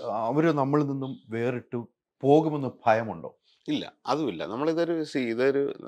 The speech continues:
Speaker 2: ഒരു എസ് ഒ പി ആണ് ശരിക്കും. അതുകൊണ്ടാണ് ഞാൻ നേരത്തെ പറഞ്ഞ എന്തുകൊണ്ട് ഞാൻ, എനിക്കിത് എക്സ്പാൻഡ് വളരെ വേഗത്തിൽ ചെയ്യാൻ പറ്റി, ക-, ബാക്കിയുള്ളവർക്ക് ചെയ്യാൻ പറ്റാത്തത് കൊണ്ടാണ്. ഞാനതൊരു, ഏഹ്, നല്ലൊരു,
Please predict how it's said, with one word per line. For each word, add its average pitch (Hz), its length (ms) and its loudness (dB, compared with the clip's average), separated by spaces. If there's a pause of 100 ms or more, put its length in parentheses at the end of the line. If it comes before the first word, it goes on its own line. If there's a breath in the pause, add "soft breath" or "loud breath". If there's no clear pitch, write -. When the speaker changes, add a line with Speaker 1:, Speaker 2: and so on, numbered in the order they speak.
(220)
Speaker 2:
ഒരു 131 140 4
എസ് 135 180 4
ഒ 165 60 8
പി 139 160 0
ആണ് 80 240 -8
ശരിക്കും. - 720 -14
അതുകൊണ്ടാണ് 151 400 4
ഞാൻ 143 140 -2
നേരത്തെ 131 220 0
പറഞ്ഞ 113 260 0
എന്തുകൊണ്ട് 113 560 -4
ഞാൻ, 104 160 -4
എനിക്കിത് 107 460 -6
എക്സ്പാൻഡ് 104 480 -6
വളരെ 95 320 -2
വേഗത്തിൽ 90 400 -6
ചെയ്യാൻ 87 340 -10
പറ്റി, 95 320 -14 (120)
ക-, 71 160 -12
ബാക്കിയുള്ളവർക്ക് 107 560 -4
ചെയ്യാൻ 113 340 -6
പറ്റാത്തത് 127 380 -2
കൊണ്ടാണ്. 87 400 -6 (520 soft breath)
ഞാനതൊരു, 151 720 -2
ഏഹ്, - 340 -6
നല്ലൊരു, 127 520 -4